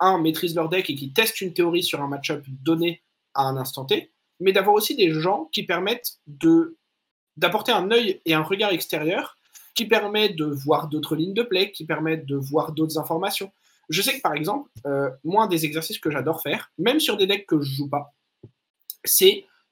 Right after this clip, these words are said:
euh, quand vous faites des games sur Tally Sharp, parce que moi, je joue très, très peu sur Tally Sharp, je suis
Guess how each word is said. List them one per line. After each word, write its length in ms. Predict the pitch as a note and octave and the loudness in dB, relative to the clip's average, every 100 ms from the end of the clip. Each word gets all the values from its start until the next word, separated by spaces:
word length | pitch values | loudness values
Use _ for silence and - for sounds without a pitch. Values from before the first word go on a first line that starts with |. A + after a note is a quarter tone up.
| _ | _
euh, 140 | D#3 D3 | 0 2
quand 140 | E3 | 2
vous 80 | F3 | 2
faites 180 | B3 A#3+ | 2 2
des 80 | F#3 | 4
games 180 | G3+ | 2
sur 180 | A3 E3 | 2 -2
Tally 180 | D3 C#3 | -2 -2
Sharp, 180 | C#3 G#3 | 0 -2
parce 80 | - | -2
que 60 | |
moi, 100 | D#3+ | -4
je 100 | D#3 | -4
joue 120 | C#3+ | -6
très, 180 | C3+ G3+ | -6 -4
très 180 | - D#3 | -4 -4
peu 80 | D#3 | -4
sur 180 | D3+ C3+ | -8 -8
Tally 160 | B2+ | -6
Sharp, 200 | - D3+ | -4 -4
je 120 | C#3 | -6
suis 220 | A#2 - | -10 -12